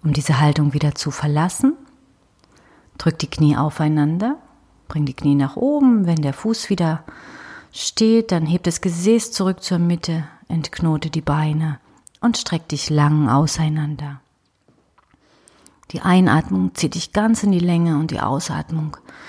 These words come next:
gibt dir wieder ein bisschen Entspannung. Mach das bitte nochmal, zieh dich ganz lang auseinander, zieh den Bauch ein,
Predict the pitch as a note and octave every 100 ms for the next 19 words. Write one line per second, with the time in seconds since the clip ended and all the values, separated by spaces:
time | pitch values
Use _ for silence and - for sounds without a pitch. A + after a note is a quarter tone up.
0 | - - - - G#3+ F#3+ E3 D#3+ D#3 D3
1 | - _ _ _ _ F#3 F3+ D#3+ - D#3+
2 | D3+ D3+ - C#3+ C#3 C#3+ D3 C#3+ - _
3 | _ _ _ _ _ _ _ - _ -
4 | - - - E3+ D#3+ D#3+ E3+ - A#3 A#3+
5 | A#3+ - D#3 - F#3+ G#3 G#3+ - F#3+ F#3
6 | G3 A3+ - G3 F#3 F3+ E3+ - E3+ F3
7 | E3+ G3 G#3+ G#3 - F#3 F#3+ F#3